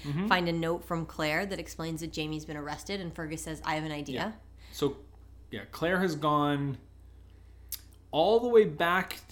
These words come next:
Speaker 1: r-, after leaving Jamie, and Jamie was like, "Take the pictures and go
Speaker 2: Find young
Speaker 1: rescue
Speaker 2: Ian.
Speaker 1: young Ian." Instead of going to the plantation, Claire goes all the way back to the Black Cla-, Cat and changes and
Speaker 2: Yeah.
Speaker 1: leaves a note.
Speaker 2: Yeah.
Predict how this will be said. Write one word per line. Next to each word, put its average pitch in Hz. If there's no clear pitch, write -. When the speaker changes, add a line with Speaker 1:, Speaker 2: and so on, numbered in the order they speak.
Speaker 1:
r-, 165
after 160
leaving 214
Jamie, 156
and 139
Jamie 147
was 143
like, 127
"Take 175
the -
pictures 147
and 135
go 151
Speaker 2:
Find 165
young 156
Speaker 1:
rescue 151
Speaker 2:
Ian. 139
Speaker 1:
young 135
Ian." 139
Instead 156
of 175
going 202
to 170
the 165
plantation, 160
Claire 156
goes 156
all 170
the 202
way 196
back 175
to 156
the 147
Black 147
Cla-, 143
Cat 143
and 131
changes 143
and 143
Speaker 2:
Yeah. 151
Speaker 1:
leaves 147
a 139
note. 135
Speaker 2:
Yeah. 175